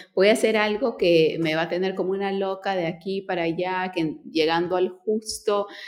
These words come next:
del tiempo, no, yo no lo hago, o sea, me gusta hacer las cosas bien y hacer las cosas tranquilas. Y mucha gente me pregunta, "Eres muy tranquila", especialmente para mi industria, ¿no? Eh, que es una industria que se considera muy estresante. Y digo,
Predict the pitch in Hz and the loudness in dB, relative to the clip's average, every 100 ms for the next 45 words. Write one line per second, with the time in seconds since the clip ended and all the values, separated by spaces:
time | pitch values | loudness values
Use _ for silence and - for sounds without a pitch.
0 | - - - 180 165 165 214 202 - 180 | -18 -20 0 2 2 4 4 4 0 2
1 | 165 165 175 208 196 180 156 165 151 160 | 4 4 2 0 0 0 -2 -4 -6 -6
2 | - 202 202 202 - 185 185 196 - 175 | -6 -8 -6 -8 -8 -8 -8 -14 -4 -2
3 | 269 440 - 170 160 165 165 175 175 175 | 0 -4 -6 -2 -2 -2 -8 -8 -14 -12
4 | 190 _ 107 143 143 - 156 143 - _ | -12 _ -12 -10 0 2 2 -2 -12 _
5 | 156 170 214 190 190 190 175 175 180 196 | -6 -4 -4 -2 -4 -4 -6 -6 -8 -10
6 | 294 285 302 302 226 220 220 247 208 185 | -8 -8 -8 -6 -8 -6 -8 -4 -4 -6
7 | - - _ - - 170 185 190 196 190 | -14 -20 _ -8 -4 -4 -2 -4 -4 -2
8 | 180 165 160 165 - 165 147 147 180 - | 2 2 0 -4 -6 -6 -6 -4 -6 -10
9 | - - _ - 165 156 151 165 170 170 | -20 -20 _ 2 4 4 0 -6 0 0
10 | 170 160 165 175 190 180 180 165 156 160 | 0 -6 -6 -6 -6 -6 -6 -6 -6 -6
11 | 160 - 180 240 240 170 160 | -8 -10 -8 -8 -4 -2 -2